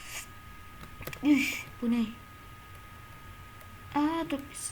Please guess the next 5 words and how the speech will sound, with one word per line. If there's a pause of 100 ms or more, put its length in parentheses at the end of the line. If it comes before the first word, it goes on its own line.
(300)
Dur
sakin
olun. (1600)
Sakin
ol.